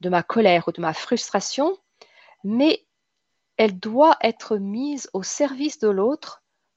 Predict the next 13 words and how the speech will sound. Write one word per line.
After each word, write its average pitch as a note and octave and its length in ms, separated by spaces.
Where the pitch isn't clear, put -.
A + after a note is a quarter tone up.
pour A#3+ 200
le G3+ 100
faire C4 500
progresser. G#3 640
Par G#3 140
ailleurs, B3+ 460
le F#3+ 200
catéchisme B3+ 560
de A#3 60
l'Église G#3+ 280
catholique, A3 500
au G#3+ 40
paragraphe A3 720